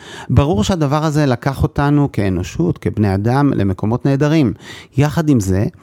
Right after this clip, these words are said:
ברור גם שיש לזה מחירים מאוד קשים, כי השליטה הזאת היא,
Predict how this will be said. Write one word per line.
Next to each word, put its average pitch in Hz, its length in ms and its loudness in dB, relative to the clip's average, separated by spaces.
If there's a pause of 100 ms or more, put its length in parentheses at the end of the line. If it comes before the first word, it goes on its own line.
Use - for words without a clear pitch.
(200)
ברור 127 260 2
גם 165 120 0
שיש 117 260 -4
לזה 110 160 0
מחירים 104 640 0 (100)
מאוד 101 320 -2
קשים, 135 480 0 (440)
כי 127 100 -2
השליטה 139 480 -4
הזאת 101 380 0
היא, 127 340 0